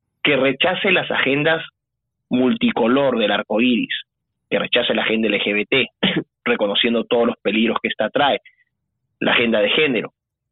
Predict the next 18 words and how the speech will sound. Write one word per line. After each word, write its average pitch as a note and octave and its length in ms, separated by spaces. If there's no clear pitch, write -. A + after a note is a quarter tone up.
la A2+ 160
disolu-, G#2+ 480
la A2 180
disolución A2 840
que A2+ 140
le G2+ 160
generan, A2+ 400
las G2 140
crisis B2+ 260
de A#2 80
identidad A2 380
terribles B2 420
que A2+ 80
le F#2+ 80
generan A2+ 300
a - 40
los B2+ 60
niños B2+ 320